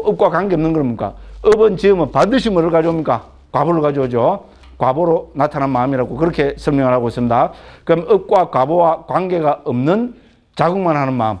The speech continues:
네, 이렇게 해서 가로 항목에 네 가지로 나누고 있습니다. 이거는 깊이 음미해봐야 됩니다. 세세한 거는 몰라도 됩니다. 세세한 거 알면 더 좋겠죠, 그죠? 알면 더 좋은데, 에, 기본 이거를 이해 안 하면요,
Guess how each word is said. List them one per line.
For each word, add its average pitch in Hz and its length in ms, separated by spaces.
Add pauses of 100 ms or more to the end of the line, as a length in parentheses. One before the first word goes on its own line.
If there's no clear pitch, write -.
(160)
네, 127 120
이렇게 170 340
해서 165 320 (320)
가로 147 280
항목에 156 600
네 131 140
가지로 175 280
나누고 147 280
있습니다. 147 480 (320)
이거는 247 260
깊이 262 240
음미해봐야 220 440
됩니다. 190 480 (100)
세세한 214 380
거는 247 160
몰라도 196 260
됩니다. 190 520 (840)
세세한 156 320
거 160 60
알면 147 320
더 160 60
좋겠죠, 165 380
그죠? 135 420 (240)
알면 151 300
더 165 80
좋은데, 147 540 (580)
에, 151 100 (420)
기본 226 420
이거를 226 300
이해 151 160
안 175 180
하면요, 135 500